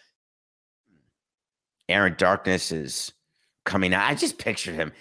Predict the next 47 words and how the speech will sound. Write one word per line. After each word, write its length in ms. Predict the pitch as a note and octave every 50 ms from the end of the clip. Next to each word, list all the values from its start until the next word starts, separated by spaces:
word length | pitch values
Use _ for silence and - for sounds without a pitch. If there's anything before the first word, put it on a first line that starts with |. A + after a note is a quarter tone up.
| - -
Can 80 | - G3
we 60 | G3
go 80 | A#3+ F3+
back 240 | D#3+ C#3+ C#3 -
to 180 | - D3+ A#2 -
Aaron 160 | C3 A#2 G#2+
Rodgers 320 | G#2+ G2+ G#2+ G#2+ G2+ F2+ E2+
one 160 | A2 A2 G#2
second, 360 | - - G2+ F#2+ - G2 F2+
Coca? 360 | - E2 G2 - - G2+ - - - - - _ _ _ _ _ _ _ _ _ _ _ -
So 320 | - D#3+ C#3+ B2+ - - - -
when 140 | B2 C3+ D3
he 100 | F#3 -
comes 340 | - - F#3+ C#3+ A2+ E2+
out, 300 | G2+ G#2 G2 E2+ D2+ D2+ - - _ _ _ _ _ _ _ _ _ _ _ _ _ _ _ - - - - _ _ -
what, 300 | - C3 E3+ F#3 - -
does 140 | - A2+ G#2+
he 60 | F3
have 100 | F3+ D#3+
a 40 | -
car 360 | - G#2 - A2+ B2 C3+ C#3+
waiting? 480 | C#3 D3 D3+ D3 E3+ F3+ F3 E3 E3+ - _ _ _ _ _ _ _ _ _ _ _ _ -
Because 300 | - C3+ - D#3 C#3 A#2
he 60 | D3
was 120 | C#3 C3
supposed 260 | - - G3+ G#3 G3 -
to 60 | -
be 160 | D3 D#3 D3+
in 80 | C#3+ C#3+
there 120 | C#3 B2
three 240 | A#2 - - C3+ C#3+
to 80 | B2+ B2
four 240 | - - A#2 A2 A2
nights. 300 | A2+ A#2 A2+ A2 - -
He 60 | G#2+
was 120 | G2+ F#2+
only 200 | A#2+ A#2+ A#2+ A2+
in 80 | A2 A2
there 120 | G2 F#2
two 240 | - - - C#3 C#3
nights. 400 | B2+ G2 F2 E2+ E2+ - - - _ - - _ -
Does 140 | - G#2+ G2+
he 80 | C#3 D#3
have 100 | D3+ C3
his 120 | A2 -
cell 220 | - B2+ B2 C3+
phone? 360 | B2+ - - E3 F3 F3+ F3+